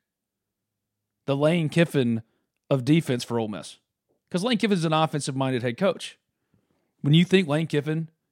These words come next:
you think offense. High power, high octane, fast, fast, fast offense. What was Ole Miss's identity on defense last year?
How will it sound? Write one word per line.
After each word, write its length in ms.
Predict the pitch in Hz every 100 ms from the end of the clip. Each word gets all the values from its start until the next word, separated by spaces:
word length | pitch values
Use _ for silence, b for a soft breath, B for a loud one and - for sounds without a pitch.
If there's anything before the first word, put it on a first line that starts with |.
| -
you 120 | 143
think 200 | 143 147
offense. 500 | 131 104 104 - - _ _ _ _ _ -
High 180 | 139
power, 520 | 147 147 139 139 135 131 _ _ _ _ -
high 160 | 147
octane, 580 | 139 135 - 143 131 120 - _ _ _
fast, 380 | _ 143 131 -
fast, 260 | 135 120 -
fast 240 | 120 110
offense. 440 | 101 92 98 - _ _ _ _
What 140 | 151 226
was 120 | 190
Ole 120 | 196
Miss's 280 | 185 180 160
identity 420 | 160 151 165 156
on 140 | 151
defense 320 | 135 143 135 120
last 280 | 110 -
year? 160 | 107 -